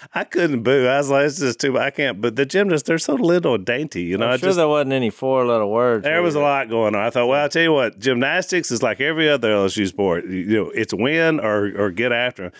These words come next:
Speaker 1: But then we were walking out when we left the whole thing. Basketball game was awesome. L S U won in overtime. So we're walking out. I was walking out with Corby. I said, "Well, Corby, what do you think about your first L S U experience?" 'Cause we went and visited Mike the Tiger,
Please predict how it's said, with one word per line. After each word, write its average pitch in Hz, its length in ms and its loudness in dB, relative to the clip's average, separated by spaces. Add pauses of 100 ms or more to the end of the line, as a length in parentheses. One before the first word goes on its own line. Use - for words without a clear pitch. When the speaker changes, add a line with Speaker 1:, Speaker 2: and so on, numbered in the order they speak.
(320)
Speaker 1:
But 131 180 0
then 156 200 2
we 151 80 4
were 147 100 4
walking 120 440 0
out 120 380 -2 (260)
when 107 180 -2
we 98 100 2
left 107 300 0
the 107 80 -6
whole 101 100 -2
thing. 95 160 -4
Basketball 113 460 -2
game 95 180 -2
was 87 120 -6
awesome. 80 520 -8 (280)
L 95 140 0
S - 120 -4
U 98 80 0
won 90 220 0
in 85 120 -2
overtime. 82 480 -6 (440)
So 101 160 -2
we're 101 100 4
walking 123 420 0
out. 107 320 -2 (260)
I 92 120 -4
was 95 100 -2
walking 120 240 0
out 113 100 -2
with 82 80 -10
Corby. 107 240 0
I 87 40 -4
said, - 120 -8
"Well, 73 60 -12
Corby, 165 320 0
what 143 160 4
do 151 60 2
you 139 60 2
think 120 240 -4
about 95 280 -6
your 82 80 -10
first 110 360 -2
L 101 160 -4
S 101 160 -4
U 98 80 -4
experience?" 82 480 -10
'Cause 80 160 -12
we 95 80 0
went 120 120 0
and 104 80 -10
visited 107 320 0
Mike 98 260 -4
the 95 80 -10
Tiger, 85 440 -8